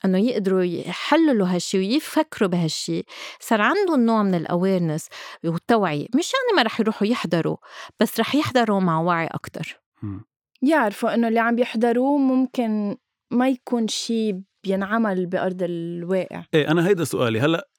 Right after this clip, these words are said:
Speaker 2: كبروا ووعيوا و-، وبطلوا مراهقين وبعضهم عم بيشوفوا قصص.
Speaker 1: مم.
Speaker 2: أنت مع إنه، أو بتحبذي إنه يكون الشخص عم بيجرب كل شي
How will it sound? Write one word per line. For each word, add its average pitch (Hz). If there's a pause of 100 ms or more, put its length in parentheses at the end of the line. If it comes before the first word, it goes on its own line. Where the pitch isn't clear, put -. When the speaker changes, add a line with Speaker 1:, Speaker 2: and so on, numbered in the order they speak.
(100)
Speaker 2:
كبروا 147
ووعيوا 139
و-، 113
وبطلوا 123
مراهقين 113
وبعضهم 143
عم 104
بيشوفوا 107
قصص. -
Speaker 1:
مم. 190 (440)
Speaker 2:
أنت 170
مع 160
إنه، 123
أو 110 (200)
بتحبذي 143
إنه 117
يكون 143
الشخص 110
عم 104
بيجرب 123
كل 107
شي 139